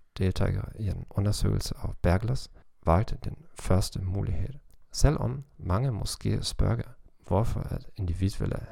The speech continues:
handle så dumt, er kvinder i andre undersøgelser ret opfattende i at forstå situationen. Deltagerne vil bare have en undskyldning for fremtidig fiasko. Der er mange måder at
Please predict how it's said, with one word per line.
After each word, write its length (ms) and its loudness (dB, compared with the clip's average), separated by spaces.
handle 260 -4
så 180 -2
dumt, 380 -2
er 200 4
kvinder 520 4
i 120 -14
andre 280 -2
undersøgelser 720 2
ret 320 4
opfattende 680 0
i 120 -2
at 260 -4
forstå 500 0
situationen. 560 -6
Deltagerne 640 4
vil 160 -4
bare 220 6
have 300 4
en 120 -4
undskyldning 720 -2
for 400 -10
fremtidig 560 0
fiasko. 560 -4
Der 100 4
er 40 0
mange 340 0
måder 260 2
at 120 -4